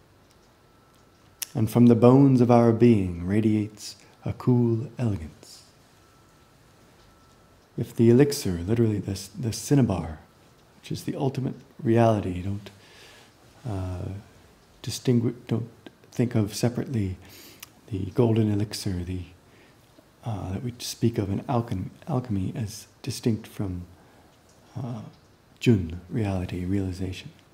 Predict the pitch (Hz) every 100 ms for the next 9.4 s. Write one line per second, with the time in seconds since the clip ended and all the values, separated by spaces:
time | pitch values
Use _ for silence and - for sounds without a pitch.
0 | _ _ - _ _ _ - - - 127
1 | 127 151 - 135 120 123 120 123 120 117
2 | 110 113 107 110 104 101 110 120 85 82
3 | - - - _ _ _ _ _ _ _
4 | _ _ - - - 120 143 - - -
5 | 110 98 87 101 - 110 98 - - 101
6 | - - - _ _ _ _ _ _ _
7 | _ _ _ _ _ _ _ 101 - 92
8 | 90 95 92 92 - 92 - - - -
9 | 165 120 113 120